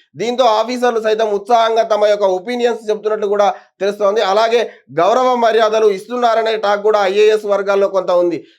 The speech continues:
So, కేసీఆర్ హయాంలో జరిగే రివ్యూలు, మీటింగ్స్లకు సంబంధించి ఏదైతే బ్యూరోక్రాట్స్కి సంబంధించి గుర్తు తెచ్చుకొని కలత చెందేవారు అని కూడా వాళ్ళు గుర్తు చేసుకున్నట్లయితే, అప్పట్లో సీఎం వద్ద జరిగే సమీక్షలకు వన్ సైడ్‌గా జరిగేవి. అధికార వర్గాల్లో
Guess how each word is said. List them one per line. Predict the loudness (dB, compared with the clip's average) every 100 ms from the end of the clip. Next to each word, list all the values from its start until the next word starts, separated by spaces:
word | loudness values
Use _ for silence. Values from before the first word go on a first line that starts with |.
| -6
So, | -4
కేసీఆర్ | 0 0 2 0 2
హయాంలో | 2 2 0 0 0
జరిగే | 0 0 0
రివ్యూలు, | 0 -4 -2 0 0
మీటింగ్స్లకు | 0 0 -2 -2 -4
సంబంధించి | -2 -2 -2 -2 -4 -6 -10 _ -2
ఏదైతే | 0 2 0 -2 -12 -18
బ్యూరోక్రాట్స్కి | -12 -4 0 0 0 -4 -4 -2
సంబంధించి | 0 0 0 -2 -6
గుర్తు | -6 -6 -2
తెచ్చుకొని | -2 -2 0 2 0 -2 -20 _ 0
కలత | 2 0 0
చెందేవారు | 0 2 2 2 2
అని | 2 2
కూడా | 2
వాళ్ళు | 0 0 -2 -6 _ -10
గుర్తు | -8 -4
చేసుకున్నట్లయితే, | -6 -4 -6 -6 -2 0
అప్పట్లో | 0 0 -2 -2
సీఎం | -4 -8 -2 0
వద్ద | 0 0
జరిగే | 0 0 0 0
సమీక్షలకు | 0 -2 -2 -2 -2
వన్ | 0 0 0
సైడ్‌గా | -2 0 0
జరిగేవి. | 0 0 0 0
అధికార | 0 -2 0 2
వర్గాల్లో | 2 2 2 0 0 -2